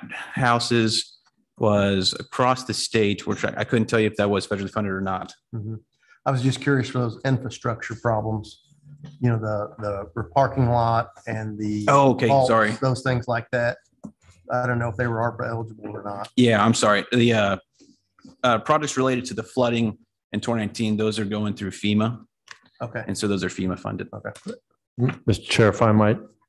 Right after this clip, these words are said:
Speaker 3: follow up, good, it's a good question. Talking about timing of, of fema, um, payments, uh, that's been a change since, you know, our previous experience with fema, would you, Connor?
Speaker 1: Yeah, so I'm, I, uh, for us,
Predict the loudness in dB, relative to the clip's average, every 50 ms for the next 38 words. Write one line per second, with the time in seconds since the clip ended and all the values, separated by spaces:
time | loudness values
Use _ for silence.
0 | -18 -18 -16 -18 -2 0 2 4 4 4 2 2 0 -2 -12 _ _ 0 0 0
1 | 0 -4 -4 0 0 0 0 -2 -2 0 0 0 0 -2 -4 -4 -4 -4 -8 -16
2 | -20 -20 -20 _ 0 0 0 0 0 0 0 0 0 -2 -6 -4 -2 -2 0 0
3 | 0 -2 -2 -2 -2 -4 -6 -8 -18 _ -20 -20 -16 -10 -8 -8 -8 -8 -10 -18
4 | _ _ _ _ _ _ _ _ _ _ _ _ -20 -6 -2 0 0 0 0 -2
5 | -2 -4 -8 -10 -8 -6 -6 -4 -4 -6 -6 -8 -12 _ _ -2 0 2 2 2
6 | 2 0 -2 -4 -8 -14 -16 -18 -20 _ _ -10 -8 -6 -6 -4 0 0 0 0
7 | -2 -8 -14 -14 -18 -20 -20 _ _ _ 0 2 2 2 2 0 0 2 2 2
8 | 2 0 -2 0 0 0 -2 -2 -6 -14 -20 _ _ _ _ _ _ _ _ _
9 | _ _ _ _ _ -2 0 2 2 2 2 0 0 0 2 2 2 4 2 0
10 | -4 -4 -6 -8 -10 -8 -4 -4 -2 -2 -4 -4 -6 -6 -6 -4 -2 -2 -2 0
11 | -2 -2 -2 -4 -4 -4 -6 -8 -4 -4 -4 -4 -4 -6 -8 _ _ _ _ 4
12 | 4 6 6 4 2 2 4 4 6 6 6 6 6 4 4 2 0 0 2 4
13 | 4 4 4 2 2 2 0 -2 -6 -10 -16 _ _ -14 -4 0 2 2 2 2
14 | 0 -2 -4 -4 -4 -6 -10 _ -20 _